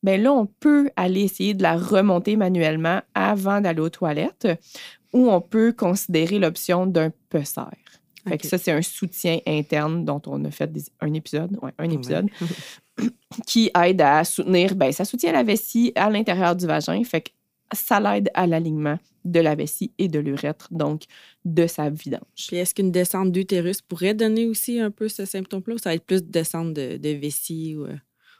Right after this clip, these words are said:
Speaker 2: ou
Speaker 1: Je dirais
Speaker 2: d'urètre ?
Speaker 1: plus descente de vessie, mais c'est parce que, non, t'as
Speaker 2: Hmm.
Speaker 1: raison.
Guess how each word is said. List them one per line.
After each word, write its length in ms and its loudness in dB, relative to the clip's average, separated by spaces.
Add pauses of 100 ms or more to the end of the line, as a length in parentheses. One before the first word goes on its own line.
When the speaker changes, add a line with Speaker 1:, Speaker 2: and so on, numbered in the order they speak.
(200)
Speaker 2:
ou 60 -6
Speaker 1:
Je 140 -2
dirais 140 0
Speaker 2:
d'urètre ? 200 -2 (160)
Speaker 1:
plus 580 -4
descente 440 -2
de 80 -2
vessie, 340 -2
mais 100 4
c'est 60 -8
parce 140 -2
que, 100 -2 (500)
non, 180 4
t'as 100 2
Speaker 2:
Hmm. 20 0
Speaker 1:
raison. 260 4